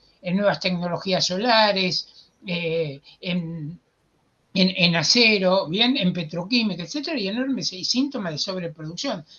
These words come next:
Entonces, yo creo que en ese sentido, eh, eh, vamos, a un, hemos ido a una unificación mucho más estrecha del mundo,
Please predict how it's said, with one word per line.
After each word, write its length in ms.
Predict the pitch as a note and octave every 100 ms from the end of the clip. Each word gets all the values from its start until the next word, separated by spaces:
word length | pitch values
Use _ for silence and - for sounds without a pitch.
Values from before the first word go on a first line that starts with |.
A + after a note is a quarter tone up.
| - _
Entonces, 360 | A#3+ C4+ B3+ - - -
yo 160 | C4
creo 220 | C4+ C#4+
que 60 | A3+
en 80 | A3
ese 260 | A#3 -
sentido, 720 | A3+ A#3+ A#3 C4 B3+ B3+ C#4 C#4 _ _ _ -
eh, 420 | F3+ E3+ E3+ D#3 - _ _ - - - -
eh, 160 | A#3 G#3+ G3
vamos, 440 | G#3 A3 F3 D#3 -
a 80 | F3+
un, 180 | G3+ G#3 -
hemos 320 | G#3+ B3+ A#3+
ido 160 | G#3+ F#3+
a 80 |
una 140 | F#3+ F#3+
unificación 1080 | G3 G3+ F3 F#3+ F#3 G3 - D4 C4+ A#3+ -
mucho 360 | E3 A3 -
más 380 | G3+ G#3 - - _
estrecha 640 | - - - C4+ C#4 - F3
del 200 | E3+ F#3
mundo, 500 | A3+ G#3+ E3 D#3